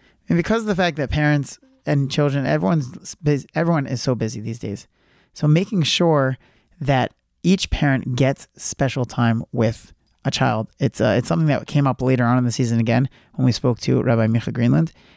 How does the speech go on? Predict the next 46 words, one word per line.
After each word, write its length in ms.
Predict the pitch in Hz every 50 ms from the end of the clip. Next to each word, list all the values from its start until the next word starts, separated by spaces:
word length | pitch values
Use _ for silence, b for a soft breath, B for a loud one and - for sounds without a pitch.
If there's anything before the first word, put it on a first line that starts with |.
| b b
and 120 | b 131 120
that 80 | 123
was 80 | 110 110
awesome. 260 | 127 131 131 - 139
We'll, 120 | 123 117 - -
we'll 120 | 135 131
talk 220 | - - 131 123 -
about 180 | 139 117 110 -
that 140 | 117 87
then. 260 | 92 120 123 151 175 - b b b b b b b b
But 100 | 143 135
that 80 | 156 170
was, 120 | 165 156
that 80 | 151 160
was 140 | 160 143
something 260 | - 160 147 139 139 135
that 100 | 131 110
Rabbi 180 | 120 120 117
Phil 180 | - - 143 135
mentioned. 420 | 135 127 117 - 175 185 196 214 - b b b b b b b b b b
And 100 | - 139
also, 480 | - - 165 180 190 160 - 143 131 127
I 60 | 127
think 200 | 127 - 147 135
this 140 | - 139 123
is 120 | 135 117
such 240 | - - 151 143 -
a, 60 | 139
such 240 | 123 - 147 131 -
a 40 | -
powerful 380 | - 139 131 127 120 - 127 123
idea, 340 | 123 110 131 147 175 196 - _ _ _ -
the 80 | 135
fact 240 | - - 143 139 -
that 140 | - - -
children's 500 | - - 180 185 196 190 226 202 143 120
brains 540 | 120 127 135 123 131 139 175 202 214 196 - _ b b b b b b b b _
just 280 | - 143 139 - - -
don't 300 | - 147 165 185 185 - _ _ _ _ _
tolerate 580 | - - - 156 147 139 127 123 117 113 - - _
hypocrisy. 720 | - - 131 - - - 131 - - - - - - - - _ _ _ _ _ _ _ _ _ _ _ _ _ _ _ _ _ _ _ _ _ _ _ _ _ _ _ _ _
Just 240 | - - 127 - -
let 160 | - 180 185
that 160 | - 185 175
settle 260 | - - 147 131 131 131
in. 200 | 120 110 127